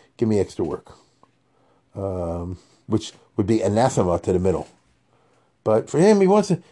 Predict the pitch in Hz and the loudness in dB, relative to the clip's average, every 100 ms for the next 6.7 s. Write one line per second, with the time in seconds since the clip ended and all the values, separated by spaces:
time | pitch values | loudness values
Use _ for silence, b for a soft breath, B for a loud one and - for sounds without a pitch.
0 | b 180 202 220 226 226 233 233 233 226 | b 2 4 4 4 6 6 8 6 4
1 | 220 208 220 170 131 - _ _ _ _ | 0 0 2 0 -4 -8 _ _ _ _
2 | _ _ 123 - 113 98 104 85 - _ | _ _ -2 0 0 0 -2 -4 -8 _
3 | _ _ 110 113 117 110 82 80 - _ | _ _ -4 0 0 0 -6 -8 -16 _
4 | _ 120 120 113 107 104 180 165 - _ | _ -2 0 0 0 -2 -2 -4 -8 _
5 | _ _ _ 143 220 208 214 214 208 196 | _ _ _ -2 2 4 2 2 0 0
6 | 190 185 185 190 143 104 | 0 -2 0 0 0 -6